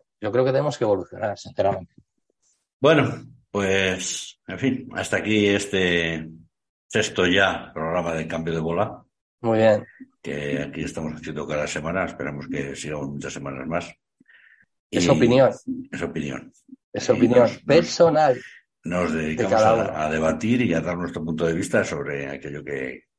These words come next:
Speaker 2: consideramos que ha sido lo más importante en los últimos días.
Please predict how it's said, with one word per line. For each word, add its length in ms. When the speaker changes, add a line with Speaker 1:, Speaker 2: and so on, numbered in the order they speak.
Speaker 2:
consideramos 500
que 80
ha 40
sido 240
lo 140
más 220
importante 760
en 140
los 120
últimos 360
días. 320